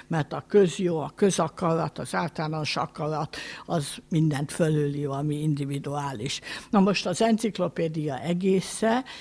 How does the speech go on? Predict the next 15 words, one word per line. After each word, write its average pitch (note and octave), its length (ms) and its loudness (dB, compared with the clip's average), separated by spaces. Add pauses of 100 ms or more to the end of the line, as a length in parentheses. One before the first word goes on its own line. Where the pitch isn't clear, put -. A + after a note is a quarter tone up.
(180)
ennek E3+ 440 0
a F#3+ 80 -6
szellemiségnek, D#3+ 1080 -4
ennek, D#3 340 -6
ahogy D#3+ 260 -4
ma F3+ 200 2
mondjuk, D#3+ 420 2
totalitárius D#3+ 880 0
szellemiségének D3+ 1200 -6
határozottan D#3 1080 -6 (380)
ellentmondott, F#3+ 1120 6 (340)
és, E3 640 4
eh, D3 400 6 (300)
ezért, E3+ 840 4
eh, D#3 680 2